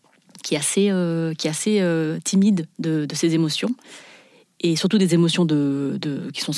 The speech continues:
considérées comme de la faiblesse, comme les pleurs. Enfin, c'est quelque chose qu'elle ne montre pas parce qu'elle a deux,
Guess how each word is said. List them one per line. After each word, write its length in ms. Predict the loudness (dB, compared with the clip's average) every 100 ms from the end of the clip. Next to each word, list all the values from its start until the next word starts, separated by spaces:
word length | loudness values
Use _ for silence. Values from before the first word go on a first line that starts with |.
| -6
considérées 340 | -6 -2 -2
comme 140 | 0 0
de 40 |
la 120 | -2
faiblesse, 420 | -2 0 2 0
comme 240 | -2 -2 0
les 160 | 0
pleurs. 280 | -2 -2 -2
Enfin, 180 | -4 -8
c'est 60 | -10
quelque 220 | -8 -6
chose 180 | -6 -4
qu'elle 160 | -2
ne 160 | 0 0
montre 300 | 0 -2 -2
pas 120 | -4
parce 100 | -4
qu'elle 140 | -6 -6
a 60 |
deux, 320 | 0 2 2